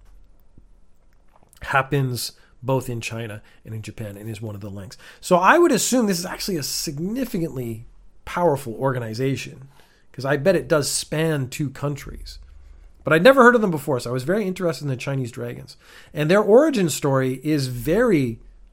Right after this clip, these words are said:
dramatic. Like, th-, this would be a very good drama. And again, I'm thinking video game Yakuza series.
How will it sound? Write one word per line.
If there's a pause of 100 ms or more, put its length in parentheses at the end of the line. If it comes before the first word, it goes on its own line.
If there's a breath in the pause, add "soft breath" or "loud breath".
(1120)
dramatic. (760)
Like,
th-,
this
would
be
a
very
good
drama. (400)
And
again,
I'm
thinking
video
game (340)
Yakuza
series.